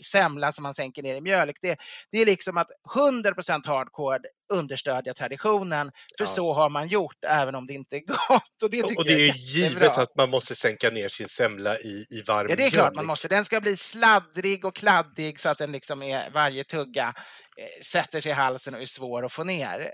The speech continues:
Speaker 1: Och, och, och annars är det ju inte en gammal hetväg och tradition. Det är
Speaker 2: Nej,
Speaker 1: helt rätt.
Speaker 2: det är
Speaker 1: Men, men
Speaker 2: rätt.
Speaker 1: jag, jag äter den inte så, men jag
Speaker 2: Nej,
Speaker 1: tycker det är
Speaker 2: nej.
Speaker 1: väldigt fint. Min farmor åt det på det viset. Det,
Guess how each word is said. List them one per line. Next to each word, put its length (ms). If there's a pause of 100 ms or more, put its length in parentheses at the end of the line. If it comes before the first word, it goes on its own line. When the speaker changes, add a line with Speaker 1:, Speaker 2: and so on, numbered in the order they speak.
(120)
Speaker 1:
Och, 160 (420)
och, 420
och 120
annars 280
är 140
det 60
ju 60
inte 180
en 60
gammal 260
hetväg 480
och 80
tradition. 680
Det 160
är 260
Speaker 2:
Nej, 120
Speaker 1:
helt 220
rätt. 180
Speaker 2:
det 80
är 40
Speaker 1:
Men, 0
men 80
Speaker 2:
rätt. 100
Speaker 1:
jag, 180
jag 300
äter 140
den 100
inte 180
så, 180
men 100
jag 100
Speaker 2:
Nej, 60
Speaker 1:
tycker 100
det 60
är 20
Speaker 2:
nej. 80
Speaker 1:
väldigt 180
fint. 200
Min 80
farmor 380
åt 140
det 60
på 80
det 100
viset. 360
Det, 120